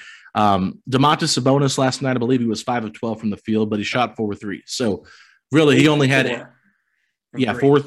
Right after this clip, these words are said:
Speaker 1: He was oh for four from three, but he, he was five from twelve from the field.
Speaker 2: Mm-hmm.
Speaker 1: So he's five of eight when he shoots the ball where he's comfortable with it. And he got to the free throw line and had seven free throws. So what I would say there about,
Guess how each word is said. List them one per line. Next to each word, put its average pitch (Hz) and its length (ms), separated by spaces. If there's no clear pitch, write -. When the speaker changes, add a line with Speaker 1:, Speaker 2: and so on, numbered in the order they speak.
Speaker 1:
He 123 140
was 120 180
oh 143 120
for 156 100
four 147 180
from 131 180
three, 127 140
but 117 120
he, 110 180
he 131 80
was 110 140
five 127 260
from 113 200
twelve 110 280
from 107 100
the 92 80
field. 101 320
Speaker 2:
Mm-hmm. 135 260
Speaker 1:
So 135 180
he's 139 180
five 190 240
of 147 100
eight 170 300
when 135 140
he 135 60
shoots 151 280
the 135 60
ball 123 260
where 117 100
he's 110 180
comfortable 87 360
with - 160
it. - 100
And 151 120
he 156 60
got 151 140
to 147 60
the 135 100
free 143 160
throw 131 100
line 120 440
and 107 100
had 117 160
seven 110 260
free 104 180
throws. 85 260
So - 280
what 175 260
I 190 100
would 147 160
say 160 260
there 143 160
about, 123 380